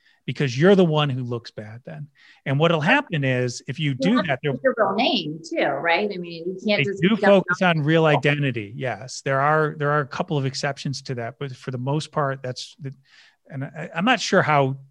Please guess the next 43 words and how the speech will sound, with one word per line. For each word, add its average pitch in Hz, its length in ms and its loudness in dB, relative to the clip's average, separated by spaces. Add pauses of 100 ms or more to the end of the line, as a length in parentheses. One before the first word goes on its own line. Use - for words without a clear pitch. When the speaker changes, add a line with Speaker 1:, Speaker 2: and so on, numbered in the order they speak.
(140)
Speaker 1:
hard 135 280 0 (420)
they're 120 220 -8 (120)
enforcing 127 440 -6
it 139 80 -12
right 139 160 -4
now, 139 160 -4
but 131 140 -6
that 160 160 4
is 156 200 2
a 139 60 -2
stated 131 500 -4
policy 123 640 -8 (580)
that 143 140 -4
you 139 80 -2
need 156 160 2
to 151 80 2
have 135 140 2
real 135 180 0
identity. 120 520 -4
And 123 100 -8
then, 180 160 -2 (220)
like, 180 120 0
there's 185 180 -4
other 214 240 0
disincentives. 123 600 -8
Like, 123 180 -10
when 147 120 -4
you 147 120 -6
do 190 220 0
this, 151 300 0
like, 123 240 -8
people 123 300 -10
will 143 100 -6
stop 180 260 -6
following 220 400 0
you 107 160 -10
'cause - 100 -20
they'll 120 80 -16
be 110 120 -12
like, 101 140 -16
"Oh, 175 200 -2
that 147 180 -8
person's 123 480 -12